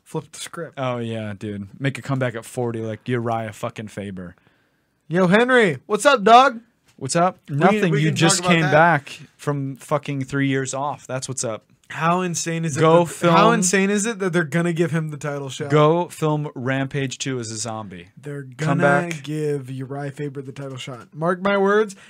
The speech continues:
Speaker 1: and it's totally unfounded, and it's absolute bologna sandwiches that he's getting the
Speaker 2: C T
Speaker 1: title
Speaker 2: is
Speaker 1: shot.
Speaker 2: real. Pac-Man's not fighting until midnight.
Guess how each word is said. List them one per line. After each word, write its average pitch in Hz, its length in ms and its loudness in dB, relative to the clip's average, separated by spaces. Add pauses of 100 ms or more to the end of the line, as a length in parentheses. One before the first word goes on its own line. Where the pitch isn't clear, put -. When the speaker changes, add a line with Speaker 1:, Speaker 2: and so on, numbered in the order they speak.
(100)
Speaker 1:
and 151 100 -4
it's 160 240 -4
totally 196 480 4
unfounded, 185 680 2
and 170 160 0
it's 165 180 -2
absolute 170 680 0
bologna 156 720 -2
sandwiches 143 680 -8
that 143 140 -10
he's 135 140 -12
getting 143 180 -12
the 139 60 -12
Speaker 2:
C 135 180 -4
T 135 60 -8
Speaker 1:
title 135 160 -6
Speaker 2:
is 127 180 -6
Speaker 1:
shot. 120 100 -10
Speaker 2:
real. 117 280 -6 (260)
Pac-Man's 139 460 -4
not 117 120 -8
fighting 123 240 -8
until 117 180 -14
midnight. 98 640 -14